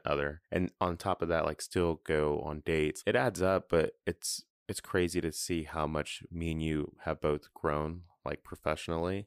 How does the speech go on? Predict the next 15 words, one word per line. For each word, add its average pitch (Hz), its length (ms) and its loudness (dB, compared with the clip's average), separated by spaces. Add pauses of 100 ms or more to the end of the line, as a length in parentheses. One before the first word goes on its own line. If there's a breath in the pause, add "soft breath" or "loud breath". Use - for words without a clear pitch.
I 80 140 2
was 78 180 -2
working 80 260 0
at - 140 -4
Finish 80 320 -2
Line. 78 640 -2
You 80 220 -6
were 76 100 -2
working 76 400 -4
at 73 180 -4
David's 76 340 -2
Bridal 71 460 0
at 73 100 -14
College - 360 -4
Station. 90 680 -2